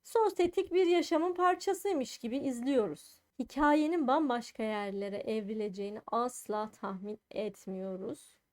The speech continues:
Sonra birden bu <laughs> hikaye pat,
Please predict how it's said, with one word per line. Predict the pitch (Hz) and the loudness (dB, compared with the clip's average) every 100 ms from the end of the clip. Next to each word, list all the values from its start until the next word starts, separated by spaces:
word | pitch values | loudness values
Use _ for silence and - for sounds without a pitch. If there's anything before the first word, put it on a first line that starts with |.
| _ | _
Sonra | - 330 359 359 302 | -2 0 4 2 4
birden | 359 370 269 330 359 - | 4 4 4 4 2 -4
bu | 220 302 403 226 - | 2 6 6 4 -2
<laughs> | 240 294 _ 330 330 - 311 - | -8 -8 _ -4 -4 -10 -4 2
hikaye | 359 - 403 330 381 | 2 8 8 8 4
pat, | 359 - 453 320 | 0 4 4 4